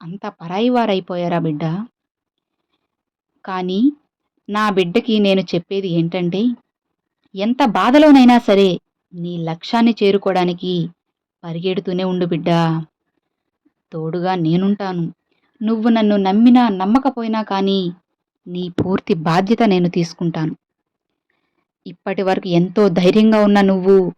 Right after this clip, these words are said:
కష్టాలు వచ్చాయని నీ లక్ష్యాన్ని చేరుకోకుండా,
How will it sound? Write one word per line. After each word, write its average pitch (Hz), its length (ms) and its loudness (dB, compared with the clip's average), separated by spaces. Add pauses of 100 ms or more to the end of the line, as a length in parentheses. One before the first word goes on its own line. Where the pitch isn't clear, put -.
(280)
కష్టాలు 208 500 0
వచ్చాయని 214 840 4
నీ 175 260 -4
లక్ష్యాన్ని 180 520 -4 (120)
చేరుకోకుండా, 190 760 0